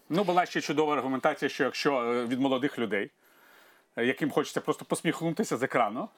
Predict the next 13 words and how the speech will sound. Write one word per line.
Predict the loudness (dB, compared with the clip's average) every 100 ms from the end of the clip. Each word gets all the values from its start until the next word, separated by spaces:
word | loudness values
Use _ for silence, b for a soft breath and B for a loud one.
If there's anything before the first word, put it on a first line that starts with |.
| b b b b _ _ B B B -4
які | 0 2
говорили, | 2 2 2 2 2
що | 2
якщо | 0 2 0 0
щось | 2 0 2
буде | 2 2
не | 4
так, | 2 2
проголосуємо | 0 2 2 2 2
за | 2
Зеленського, | 2 2 2 -2
це | 0
прикольно. | 0 0 2 0 0 -4